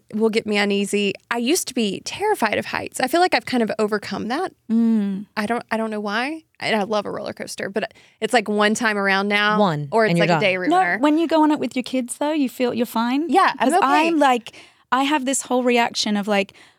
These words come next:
Speaker 2: "Oh my gosh, if my seatbelt comes undone, I can grab here and then I can grab him and her."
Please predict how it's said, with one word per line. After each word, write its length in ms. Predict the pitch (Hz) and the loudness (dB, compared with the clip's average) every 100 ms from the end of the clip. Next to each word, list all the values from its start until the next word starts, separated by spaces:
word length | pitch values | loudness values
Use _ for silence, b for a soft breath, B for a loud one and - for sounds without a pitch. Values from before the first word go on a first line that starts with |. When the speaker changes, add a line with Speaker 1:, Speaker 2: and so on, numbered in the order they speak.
| b b | b b
Speaker 2:
"Oh 60 | 262 | 2
my 120 | 254 | 4
gosh, 300 | 233 208 226 _ | 2 0 -4 _
if 180 | 214 | -4
my 80 | 220 | -2
seatbelt 380 | 214 302 - 269 | -2 -4 -2 -2
comes 220 | - 262 | 0 0
undone, 260 | 262 254 254 | 2 2 2
I 80 | 233 | 2
can 160 | 254 | 2
grab 340 | 233 247 254 247 | 2 4 4 2
here 180 | 269 | 0
and 120 | 262 247 | 2 2
then 80 | |
I 80 | 240 | 0
can 160 | 247 247 | 2 2
grab 300 | 262 254 254 | 4 2 2
him 300 | 240 269 254 | 2 2 2
and 160 | 226 220 | 0 -2
her." 280 | 254 302 | -2 -2